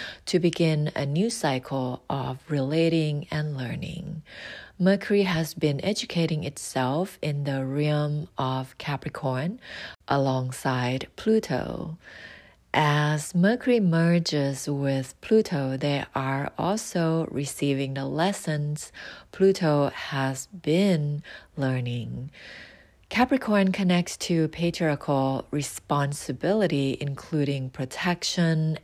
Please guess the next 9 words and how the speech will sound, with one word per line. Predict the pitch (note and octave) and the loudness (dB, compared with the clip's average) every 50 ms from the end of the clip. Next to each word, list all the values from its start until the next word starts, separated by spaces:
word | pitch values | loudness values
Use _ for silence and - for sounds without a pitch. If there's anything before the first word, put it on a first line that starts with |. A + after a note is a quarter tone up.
| - | -6
and | C#3+ C#3 C3 B2+ B2+ B2+ B2+ B2+ | -4 -4 -2 -2 -4 -4 -6 -6
structural | - - - - C#3 C3 - - - C#3 C3+ C3 B2+ C3 C3 C3+ C3 - - - - - - - - D#3 | -6 -4 -2 -2 -2 -2 -4 -6 -4 -2 0 2 2 2 0 -2 -4 -8 -14 -18 -18 -20 -16 -8 -4 2
buildings, | D#3 E3+ E3 E3 E3 E3 D#3+ D#3+ D#3 D3+ D3 D3 D3 D3 D3+ - - - - - - - - - - - - - - - | 4 6 6 6 6 6 6 4 4 4 2 2 2 0 -2 -4 -6 -12 -16 -16 -14 -14 -14 -16 -16 -18 -20 -20 -20 -20
physical | - - - C3+ B2+ - - C3+ B2 A#2 | -8 -2 0 0 0 0 0 0 0 0
houses, | - - - E3+ E3+ D#3+ D#3+ D#3 D3 - - E3 D#3 D3+ D3 C#3+ | 0 -2 0 0 2 2 2 0 0 0 2 2 4 4 2 0
including | - - C#3+ B2+ - - - C#3 C3+ C3+ B2 B2 | -2 -4 -4 -4 -4 -2 -2 0 0 0 -2 -2
the | A#2+ A#2+ A#2+ | -4 -4 -4
White | A#2 B2+ D3 D3+ D3 D3+ - - - | -2 2 2 4 4 4 2 0 -4
House | - - - D3+ D3 C#3+ C#3+ C#3+ C#3+ C#3+ C#3+ C#3+ - - | -6 -4 0 2 2 4 4 4 4 2 2 0 -4 -8